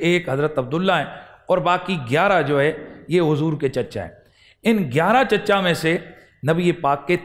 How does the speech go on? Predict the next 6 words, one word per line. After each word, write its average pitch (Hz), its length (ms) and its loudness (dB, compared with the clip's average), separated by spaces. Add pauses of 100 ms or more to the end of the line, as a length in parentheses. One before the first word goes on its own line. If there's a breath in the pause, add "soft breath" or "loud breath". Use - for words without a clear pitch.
(120)
तीन 240 380 2
चचा 170 380 0
मोमिन 151 480 0
थे, 160 80 4 (520 loud breath)
हज़रत 170 220 4
सैयदना 160 560 2